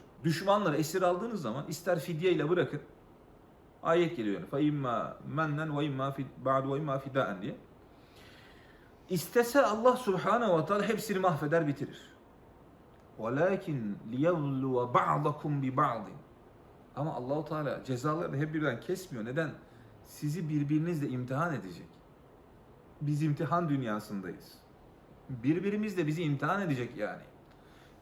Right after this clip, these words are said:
Kafirde bile böyle yani. Mümin kardeşlerinde de böyle.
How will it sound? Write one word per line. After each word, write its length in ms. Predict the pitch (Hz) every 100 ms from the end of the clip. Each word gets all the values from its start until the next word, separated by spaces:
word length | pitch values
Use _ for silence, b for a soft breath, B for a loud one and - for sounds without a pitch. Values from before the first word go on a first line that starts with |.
| -
Kafirde 680 | 165 160 180 190 185 220 226
bile 260 | 208 190
böyle 280 | 165 156 131
yani. 320 | 127 113 101 90
Mümin 360 | 117 - 196 202
kardeşlerinde 840 | 165 165 180 175 170 170 185 202
de 160 | 202 165
böyle. 360 | 147 110 -